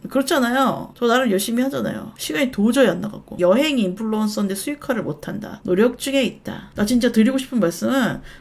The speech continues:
좀 그렇지만 여행 맛집 이런 거 제가 좀 조사를 해봤거든요, 나름. 이게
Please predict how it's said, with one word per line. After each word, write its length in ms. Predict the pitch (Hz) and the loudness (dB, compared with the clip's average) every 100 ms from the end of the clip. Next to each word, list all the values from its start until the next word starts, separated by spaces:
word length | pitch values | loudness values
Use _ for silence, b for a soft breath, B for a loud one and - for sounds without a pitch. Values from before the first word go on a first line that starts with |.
| - | -4
좀 220 | 269 240 | -2 0
그렇지만 840 | 226 226 - 269 294 302 254 - - - - 202 | 0 0 0 0 2 2 0 -4 -10 -10 -6 2
여행 600 | 214 277 339 320 302 220 | 4 4 4 2 2 2
맛집 420 | 180 185 - 240 | 2 0 -2 -2
이런 280 | 196 208 214 | 2 2 4
거 200 | 247 185 | 4 2
제가 340 | - 196 190 | 2 0 0
좀 140 | 190 | -2
조사를 360 | 185 220 226 233 | -2 0 0 0
해봤거든요, 600 | 269 285 - 185 - 180 | 0 -2 -4 -4 -4 -4
나름. 340 | 165 143 262 - b b | -2 -4 -4 -8 b b
이게 720 | - 208 247 269 233 143 - | -2 4 6 8 8 4 0